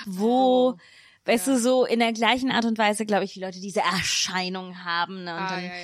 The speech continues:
Speaker 2: ja.
Speaker 1: dann kommt der Glauben
Speaker 2: Ja.
Speaker 1: und dann sind die auf einmal so, „Ah!“
Speaker 2: Ja,
Speaker 1: und
Speaker 2: ja,
Speaker 1: geht
Speaker 2: ja.
Speaker 1: es, hattest du diesen gleichen Moment mit dem Verlust?
Speaker 2: Ja, doch, also im Prinzip schon. Ich hab, ähm,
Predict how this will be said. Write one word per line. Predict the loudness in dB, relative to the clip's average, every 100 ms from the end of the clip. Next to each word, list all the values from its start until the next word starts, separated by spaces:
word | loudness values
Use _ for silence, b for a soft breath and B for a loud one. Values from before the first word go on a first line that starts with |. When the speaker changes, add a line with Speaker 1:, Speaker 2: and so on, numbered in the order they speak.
| -12
Speaker 2:
ja. | -6
Speaker 1:
dann | -4 0
kommt | -2 -2 -10 -14 -10
der | -10
Glauben | -8 -6 -6 -8 -14 -16
Speaker 2:
Ja. | -16
Speaker 1:
und | -8
dann | -6 -6
sind | -4
die | -4
auf |
einmal | -4 -6 -6
so, | -4
„Ah!“ | -4 -6 -20 -8 0 4 8 8 6 6 4 2 -2 -2
Speaker 2:
Ja, | 2 2
Speaker 1:
und |
Speaker 2:
ja, | 2 0
Speaker 1:
geht | -2 0
Speaker 2:
ja. |
Speaker 1:
es, | -2 -4 -8
hattest | -6 -6 -6
du | -8
diesen | -8 -6 0
gleichen | 2 0 -2 -6
Moment | -8 -8 -8 -10 -14 B B -8
mit | -4
dem | -4
Verlust? | -2 2 4 2 0 -8 -14 -14 -16 _
Speaker 2:
Ja, | -6 0 0 0
doch, | -2 -4 -12 -6
also | -4 0 0
im | -2 -4 -4
Prinzip | -2 -2 -4
schon. | -2 -2
Ich | 0 -2
hab, | -6 _
ähm, | -6 -6 -6 -10 -12